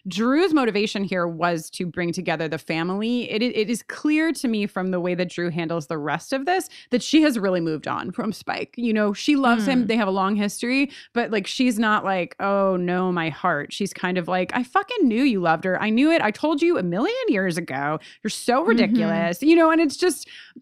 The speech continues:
Speaker 1: I, I just like this. I like, Je-, when Jenny and I were talking about the song for this week, I was like, So this whole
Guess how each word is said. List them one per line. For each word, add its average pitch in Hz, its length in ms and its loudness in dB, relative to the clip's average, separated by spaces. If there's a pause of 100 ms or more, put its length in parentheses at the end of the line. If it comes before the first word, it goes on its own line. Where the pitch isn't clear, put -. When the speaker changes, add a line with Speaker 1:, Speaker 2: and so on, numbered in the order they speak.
(120)
Speaker 1:
I, - 220 -2
I 277 120 2
just 285 180 2
like 208 340 2
this. 165 340 -4
I 254 120 2
like, 247 240 2
Je-, 247 160 2
when 247 180 4
Jenny 247 220 4
and 294 80 4
I 311 80 4
were 277 160 4
talking 208 240 0
about 185 260 0
the 180 80 -4
song 160 360 -2
for 180 120 -4
this 175 220 -4
week, 233 260 2
I 202 120 4
was 214 160 2
like, 208 240 2
So 247 200 2
this 262 320 2
whole 523 280 4